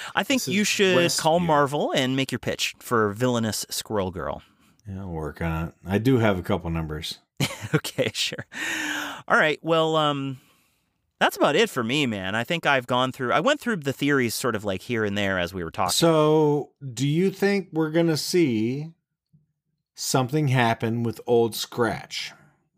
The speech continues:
Speaker 2: Or Mister Scratch, or what are, whatever.
Speaker 1: I mean, there's a po-, 'cause she was, like, p-, holding it up to her ear, and it was like,
Speaker 2: The
Speaker 1: whisper-
Speaker 2: whole episode,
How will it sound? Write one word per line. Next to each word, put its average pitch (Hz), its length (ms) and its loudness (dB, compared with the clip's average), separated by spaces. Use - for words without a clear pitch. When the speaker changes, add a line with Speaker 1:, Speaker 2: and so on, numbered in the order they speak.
Speaker 2:
Or 98 160 2
Mister 110 400 0
Scratch, 101 520 -2
or 90 80 -4
what 104 220 2
are, 95 300 2
whatever. 98 260 0
Speaker 1:
I - 40 2
mean, 247 180 2
there's 226 280 4
a 254 60 0
po-, 208 260 2
'cause 208 220 2
she 220 140 0
was, 220 280 0
like, 170 280 0
p-, - 100 -18
holding 139 360 -2
it 120 80 -4
up 123 120 -8
to - 140 -10
her 95 120 -8
ear, 107 220 -12
and 90 120 -14
it - 40 -16
was 90 120 -10
like, 98 160 -18
Speaker 2:
The - 60 -20
Speaker 1:
whisper- 147 240 0
Speaker 2:
whole 196 520 4
episode, 101 880 2